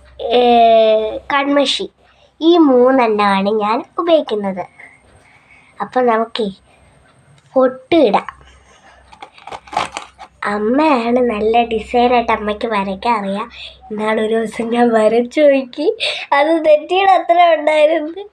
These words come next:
അങ്ങനെ നമുക്കത് വരയ്ക്കേണ്ട ഒരു കുത്തി ഇട്ട് കൊടുക്കാം. എനിക്ക് കുത്തി ഇടാനേ അറിയത്തുള്ളൂ കേട്ടോ. അങ്ങനെ കുറേ എൻ്റെ കൂട്ടുകാരൊക്കെ പറഞ്ഞിട്ടുണ്ട്, "ആരെടി ഈ പൊട്ടിട്ടിരുന്ന, കൊള്ളാല്ലേ?"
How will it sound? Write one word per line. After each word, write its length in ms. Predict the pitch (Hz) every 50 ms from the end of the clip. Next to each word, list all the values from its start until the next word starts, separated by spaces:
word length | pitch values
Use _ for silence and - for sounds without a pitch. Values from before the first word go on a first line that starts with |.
| _ - - - - - - - - - 302
അങ്ങനെ 440 | 269 269 240 233 247 254 233 233
നമുക്കത് 360 | 220 202 196 202 233 214 208 214
വരയ്ക്കേണ്ട 400 | 208 202 196 190 - 202 202 220
ഒരു 120 | 220 220
കുത്തി 460 | 208 _ - 220 214 - _ _ 302
ഇട്ട് 220 | 277 240 240 - 214
കൊടുക്കാം. 340 | 214 214 214 208 - 214
എനിക്ക് 240 | 208 220 220 226 233
കുത്തി 380 | 240 - - 202 202 _ - 233
ഇടാനേ 300 | 208 202 190 196 202 208
അറിയത്തുള്ളൂ 540 | 196 190 190 190 190 190 - 196 190 196 196
കേട്ടോ. 200 | 190 190 190 -
അങ്ങനെ 600 | 226 226 - - - - - - _ - 226 247
കുറേ 720 | 247 - - - 226 220 214 220 233 262 311 370 381 370 - -
എൻ്റെ 200 | 214 214 254 269
കൂട്ടുകാരൊക്കെ 880 | 269 - - 220 214 208 - 233 233 247 247 233 226 - - - 254 254
പറഞ്ഞിട്ടുണ്ട്, 920 | 247 226 220 226 220 220 220 214 - 233 226 226 - - - - - - 320
"ആരെടി 400 | 320 330 359 392 403 403 392 370
ഈ 100 | 359 359 - -
പൊട്ടിട്ടിരുന്ന, 640 | 311 - - - 359 339 - 349 349 339 330 330 330
കൊള്ളാല്ലേ?" 840 | 330 - 302 254 220 208 220 247 294 311 349 349 359 349 359 359